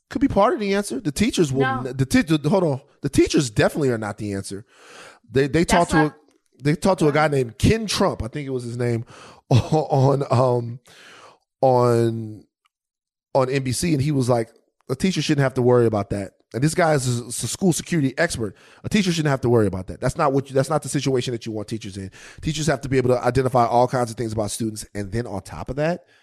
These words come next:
Speaker 2: I
Speaker 1: you're gonna
Speaker 2: agree.
Speaker 1: ask them, yeah, the teacher, the
Speaker 2: I
Speaker 1: teacher's
Speaker 2: agree.
Speaker 1: not even have that training to even talk
Speaker 2: Well, tha-,
Speaker 1: down
Speaker 2: that's what I'm
Speaker 1: or,
Speaker 2: saying.
Speaker 1: or, or, or meet a, a,
Speaker 2: We shouldn't
Speaker 1: a
Speaker 2: be
Speaker 1: fucking
Speaker 2: asking
Speaker 1: shooter.
Speaker 2: our teachers to do that. That's that, that, but that's something that's been put on the table. We shouldn't be asking our teachers to do that.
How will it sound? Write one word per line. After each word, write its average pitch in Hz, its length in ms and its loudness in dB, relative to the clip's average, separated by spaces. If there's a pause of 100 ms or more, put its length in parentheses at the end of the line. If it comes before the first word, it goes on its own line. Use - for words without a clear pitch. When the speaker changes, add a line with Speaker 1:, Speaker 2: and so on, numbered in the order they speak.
(360)
Speaker 2:
I 208 120 0
Speaker 1:
you're 160 80 -2
gonna 113 120 -6
Speaker 2:
agree. 254 120 -2
Speaker 1:
ask 127 180 -6
them, 120 260 -10 (520)
yeah, 151 360 0
the - 80 -16
teacher, 143 440 -4 (220)
the 233 60 -2
Speaker 2:
I 247 40 2
Speaker 1:
teacher's 208 320 -2
Speaker 2:
agree. 156 100 -16
Speaker 1:
not 156 120 -6
even 165 160 0
have 160 140 0
that 139 120 0
training 180 360 -4
to 147 100 -6
even 131 220 -8
talk 156 300 0
Speaker 2:
Well, - 0 -
tha-, - 80 -4
Speaker 1:
down 147 300 2
Speaker 2:
that's 285 200 -6
what 196 80 -8
I'm 269 100 -10
Speaker 1:
or, 139 120 6
Speaker 2:
saying. 123 420 4
Speaker 1:
or, 123 320 4
or, 123 340 2
or 117 180 2
meet 151 380 -6 (160)
a, 123 240 -10
a, 123 100 -4
Speaker 2:
We 113 40 0
shouldn't 113 220 -2
Speaker 1:
a - 40 -12
Speaker 2:
be 330 60 -4
Speaker 1:
fucking - 220 0
Speaker 2:
asking - 320 -2
Speaker 1:
shooter. 294 100 -4
Speaker 2:
our 254 100 -4
teachers 254 440 -12
to 214 100 -12
do 202 160 -12
that. 151 260 -12
That's 254 220 -4
that, 277 240 -4
that, 254 140 -2
but 254 100 -10
that's 247 160 -4
something 233 240 -14
that's 202 140 -12
been 214 120 -10
put 202 140 -12
on 190 80 -8
the 180 60 -16
table. 226 180 -12
We 196 80 -14
shouldn't 302 180 -10
be 285 60 -8
asking 233 260 -4
our 226 60 -6
teachers 214 300 -14
to 202 60 -20
do 185 100 -10
that. 165 240 -8